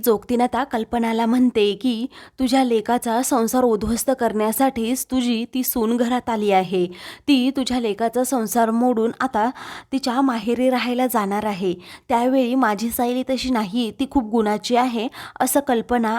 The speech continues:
अगदी खात्रीने सांगते. परंतु आता जोगतीन ऐकायला तयारच नसते. ती म्हणते, "अगं, खोटं बोललं तर माझी जीभ जळेल, परंतु आत्ताच्या आत्ता तू तुझ्या लेकाचं दुसरं लग्न लावून दे." त्यावेळी आता कल्पनाला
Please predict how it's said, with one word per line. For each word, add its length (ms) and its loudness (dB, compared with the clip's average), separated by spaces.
अगदी 320 -2
खात्रीने 540 -2
सांगते. 520 0
परंतु 440 2
आता 420 2
जोगतीन 360 0
ऐकायला 540 -2
तयारच 460 -2
नसते. 280 -2
ती 180 -4
म्हणते, 440 0
"अगं, 320 0
खोटं 360 4
बोललं 400 2
तर 180 -2
माझी 440 -2
जीभ 260 -4
जळेल, 440 0
परंतु 580 2
आत्ताच्या 480 -2
आत्ता 280 -2
तू 280 0
तुझ्या 300 -2
लेकाचं 560 0
दुसरं 340 0
लग्न 220 2
लावून 440 2
दे." 100 2
त्यावेळी 460 2
आता 340 -2
कल्पनाला 680 0